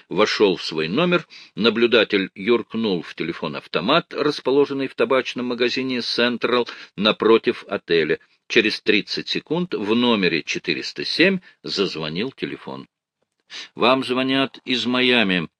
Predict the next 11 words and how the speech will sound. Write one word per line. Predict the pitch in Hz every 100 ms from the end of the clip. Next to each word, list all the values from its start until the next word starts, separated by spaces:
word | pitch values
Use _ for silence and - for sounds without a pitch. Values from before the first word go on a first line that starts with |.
| _ _ _ -
сообщила | - 90 - 95 90 85 85
Уиллистону | - 95 92 92 - 95 95 90 - _
гостиничная | 85 92 - 90 87 - 87 85
телефонистка. | 85 78 80 71 - - 67 _ _ _ _ _ _ - -
«Окей. | 95 101 156 87 - _ _ _ _ _ _ _ -
Артур | 117 139 127
Гордон | 117 135 135 104 92
у | 90
телефона. | 87 76 82 71 71
Кто | - 147
это?» | 101 - 58